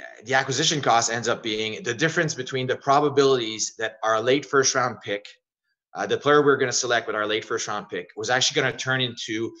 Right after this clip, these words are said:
an N H L asset, a player that plays, you know, regularly on, on an N H L team two to four years from now. It's the difference between that and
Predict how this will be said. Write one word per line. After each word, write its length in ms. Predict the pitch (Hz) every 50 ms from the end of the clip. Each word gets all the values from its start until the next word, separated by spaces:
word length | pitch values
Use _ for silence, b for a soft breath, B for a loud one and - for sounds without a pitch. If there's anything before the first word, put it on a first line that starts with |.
| B B B -
an 80 | 110
N 100 | 131 131
H 220 | 135 135 127 127 139
L 180 | 131 120 113
asset, 380 | - 104 107 110 110 - 113 95
a 60 | 95
player 300 | - - - 117 123 123
that 120 | 113 101 - - _ _ _ _ _ _ _ _ _ _ _ _
plays, 640 | - 127 117 120 120 117 117 107 - - - - _ _ _ _
you 80 | -
know, 160 | 95 95 92 92
regularly 480 | 92 117 127 127 123 117 117 113 110
on, 160 | 107 101 98
on 240 | 95 - - 98 98
an 80 | 101 101
N 160 | 107 110 110
H 220 | 117 117 107 -
L 180 | 113 104 101 101
team 400 | - - - 95 90 92 98 - _ _ _ _
two 140 | - - 196
to 80 | 180 147
four 220 | - - 151 143 127
years 300 | 113 123 151 175 - -
from 140 | - 104
now. 320 | 95 82 78 80 92 139 139 _ _ _ _ _ _ _ _ _ _ _ _ _ _ _ _ _ _ _ _ _ _ _ _
It's 120 | - 107 120
the 60 | 143
difference 240 | 156 131 170 151 135
between 260 | 127 139 135 131 123
that 300 | 131 135 143 170 170 - -
and 360 | 123 127 127 127 127 123 -